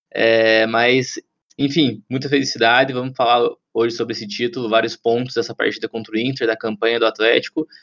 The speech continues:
mas já queria agradecer desde já pelo convite e bora nessa.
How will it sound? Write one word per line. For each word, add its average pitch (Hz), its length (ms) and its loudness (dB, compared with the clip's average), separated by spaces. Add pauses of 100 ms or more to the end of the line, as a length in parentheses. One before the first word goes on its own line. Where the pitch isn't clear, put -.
(240)
mas 120 960 2
já 120 520 4 (240)
queria 123 280 2
agradecer 131 600 4
desde 123 180 0
já 120 160 2
pelo 123 180 -4
convite 139 800 -4 (140)
e 131 320 -2
bora 123 240 0
nessa. - 400 -12